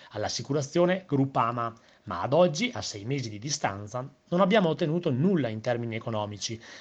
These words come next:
ma soltanto una serie di eccezioni da parte degli avvocati dell'assicurazione stessa.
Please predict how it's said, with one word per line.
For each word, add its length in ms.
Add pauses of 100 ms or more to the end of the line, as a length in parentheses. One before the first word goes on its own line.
ma 100
soltanto 480
una 160
serie 260
di 120
eccezioni 560
da 120
parte 360
degli 140
avvocati 520
dell'assicurazione 720
stessa. 480